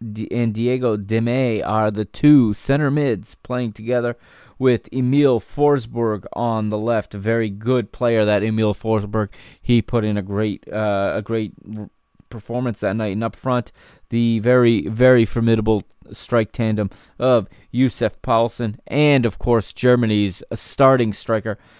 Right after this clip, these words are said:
and naturally the starting striker for R B Leipzig, Timo Werner. Timo Werner, I should say. Um, that is the lineup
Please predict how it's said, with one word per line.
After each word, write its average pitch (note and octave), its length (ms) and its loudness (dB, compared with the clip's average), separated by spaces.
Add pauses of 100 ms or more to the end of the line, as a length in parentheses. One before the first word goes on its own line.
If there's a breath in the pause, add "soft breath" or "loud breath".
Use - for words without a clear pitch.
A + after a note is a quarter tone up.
(200 soft breath)
and G2+ 680 -4 (320)
naturally G#2+ 760 -4
the G2 180 -6
starting G2+ 480 0
striker G2+ 460 0
for G2+ 500 2
R G#2+ 140 -2
B G2+ 120 -4
Leipzig, G2+ 440 -4
Timo D#3 400 -2
Werner. G#2 400 -4 (400)
Timo A#2+ 320 0
Werner, A#2 360 2
I F#2 80 0
should F#2+ 240 -12
say. G#2+ 220 -4 (420 soft breath)
Um, G2 380 -6
that C3 280 2
is B2 300 -4
the A#2 180 -6
lineup A#2 380 -4